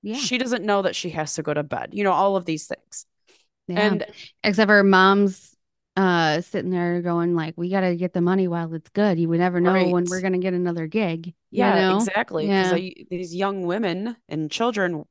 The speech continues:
Speaker 2: you know, female children, were not making a lot of money. So she's in the front of the camera more and more at the hand of all the adults around her. By the time she was twelve, she was perceived as a full-grown adult by most and was cast in the comedy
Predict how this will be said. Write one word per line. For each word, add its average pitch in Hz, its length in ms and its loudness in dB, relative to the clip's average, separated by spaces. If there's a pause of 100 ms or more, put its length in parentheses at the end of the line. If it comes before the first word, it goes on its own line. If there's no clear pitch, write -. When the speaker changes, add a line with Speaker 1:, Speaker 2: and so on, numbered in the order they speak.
(240)
Speaker 2:
you 190 120 -8
know, 151 100 -6
female 185 300 -4
children, 220 300 -4
were 247 180 -4
not 294 200 -2
making 208 260 -4
a 160 60 -2
lot 156 200 0
of 147 140 -10
money. 71 340 -14 (720)
So 226 540 2 (440)
she's 240 480 -2
in 262 100 -2
the 277 80 -4
front 226 320 -4
of 208 80 -6
the 214 100 -4
camera 190 360 -2
more 180 300 -4
and 214 80 -6
more 170 260 -4
at 175 100 -6
the 175 100 -6
hand 175 240 -4
of 160 80 -6
all 165 240 0
the 202 120 -6
adults 180 320 -2
around 156 360 -6
her. 87 280 -10 (440)
By 185 120 0
the 190 80 -4
time 185 260 -4
she 214 160 -4
was 247 160 -2
twelve, 165 320 -2
she - 180 -8
was 185 120 -8
perceived 208 540 -6
as 185 160 -4
a 180 60 -2
full-grown 208 680 -2
adult 180 280 -2
by 185 100 0
most 160 300 -4
and 180 120 -4
was 165 140 -6
cast 175 380 -4
in 226 60 -4
the 226 100 -6
comedy 180 680 -4